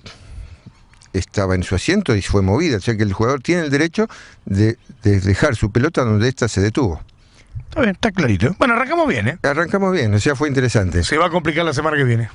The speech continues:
Speaker 1: Eh, para la semana que viene yo te voy a querer proponer un tema.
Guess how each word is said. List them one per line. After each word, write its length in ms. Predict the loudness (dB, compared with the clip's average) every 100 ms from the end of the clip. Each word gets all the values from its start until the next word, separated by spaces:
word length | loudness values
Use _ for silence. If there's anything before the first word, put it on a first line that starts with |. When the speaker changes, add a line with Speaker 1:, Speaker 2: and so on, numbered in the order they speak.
| -8
Speaker 1:
Eh, 480 | -2 0 2 0 -2 -4 -2
para 160 | 0
la 60 | 0
semana 280 | -2 -2 0
que 100 | 0
viene 180 | 0 0
yo 180 | 0
te 100 | 0
voy 100 | 2
a 60 | 2 0
querer 220 | -2 0
proponer 360 | 0 0 2 4
un 120 | 4
tema. 260 | 2 0